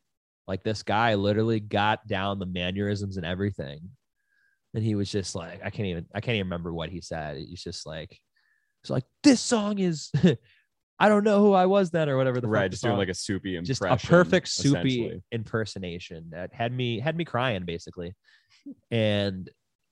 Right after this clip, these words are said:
Speaker 1: two days literally later, we're going to Barney's, and you walk up to this table, you see all these friends that,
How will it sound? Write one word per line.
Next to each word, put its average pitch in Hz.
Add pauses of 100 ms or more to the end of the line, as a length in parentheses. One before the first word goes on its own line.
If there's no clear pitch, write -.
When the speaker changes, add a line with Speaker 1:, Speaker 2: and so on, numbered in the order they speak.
(360)
Speaker 1:
two 185
days 170
literally 117
later, 98 (260)
we're 107
going 110
to 104
Barney's, 85 (180)
and 101
you 131
walk 120
up 120
to 110
this 110
table, 107
you 104
see 110
all 104
these 98
friends 104
that, 87